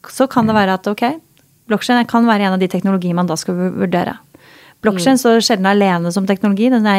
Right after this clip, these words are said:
Speaker 1: gjerne i kombinasjon med andre teknologier, som vi nevnte, I O T, eh, type teknologi, altså sensorteknologi,
Speaker 2: Mm.
Speaker 1: som er for å hente data.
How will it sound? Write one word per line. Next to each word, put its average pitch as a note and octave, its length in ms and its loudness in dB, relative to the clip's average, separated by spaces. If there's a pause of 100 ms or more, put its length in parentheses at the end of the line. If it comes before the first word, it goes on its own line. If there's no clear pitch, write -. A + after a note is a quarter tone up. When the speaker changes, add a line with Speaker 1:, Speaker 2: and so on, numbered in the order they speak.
Speaker 1:
gjerne F3 60 0
i F3 60 -2
kombinasjon F3+ 420 0
med F3 80 0
andre E3+ 160 -2
teknologier, F3+ 560 -6
som F#3+ 180 -4
vi G3 60 0
nevnte, F3+ 320 0
I F#3+ 120 -2
O F3+ 60 -2
T, F3+ 160 -6
eh, G3 640 -2
type F#3 200 -6
teknologi, F#3 340 -2
altså A3 180 -4
sensorteknologi, F#3+ 840 -2 (380)
Speaker 2:
Mm. - 160 -10
Speaker 1:
som A3+ 160 2
er G3+ 400 2
for G3+ 180 -2
å G3 80 2
hente F#3+ 340 0
data. F3+ 400 -6